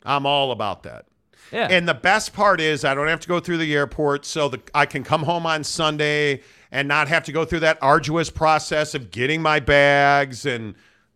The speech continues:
Speaker 1: dude, I'm all about
Speaker 2: I
Speaker 1: it.
Speaker 2: just think it makes a lot of sense, dude.
Speaker 1: I'm a, and Elaine Tran, yes, I hate flying domestic. I'm with you, dude. I am absolutely with you. Giggity, join the Mile High Club on this private jet?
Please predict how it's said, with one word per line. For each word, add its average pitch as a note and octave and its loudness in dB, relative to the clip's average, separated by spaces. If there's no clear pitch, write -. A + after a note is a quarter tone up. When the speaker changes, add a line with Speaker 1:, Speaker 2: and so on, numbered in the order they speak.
Speaker 1:
dude, B2+ -6
I'm D3 0
all C#3+ 2
about A2 -2
Speaker 2:
I D#3+ 0
Speaker 1:
it. - -8
Speaker 2:
just C#4+ -10
think D4+ -10
it A3+ -8
makes G3 -8
a D3+ -6
lot C3+ -4
of A#2 -10
sense, A#2 -8
dude. A2+ -4
Speaker 1:
I'm C#3 0
a, C#3+ 0
and D3 2
Elaine D3 0
Tran, D#3+ 0
yes, C3 -4
I B2+ 0
hate C3 -4
flying B2 -6
domestic. A2+ -8
I'm A2+ -2
with A2 -8
you, E2+ -10
dude. D2+ -16
I B2+ 0
am C3 -2
absolutely C3+ -4
with A2 -6
you. F#2 -8
Giggity, D3+ -2
join D3+ 0
the E3 -4
Mile D#3+ 4
High D#3 2
Club F3 -2
on F3 0
this E3+ -6
private F3 0
jet? E3+ 0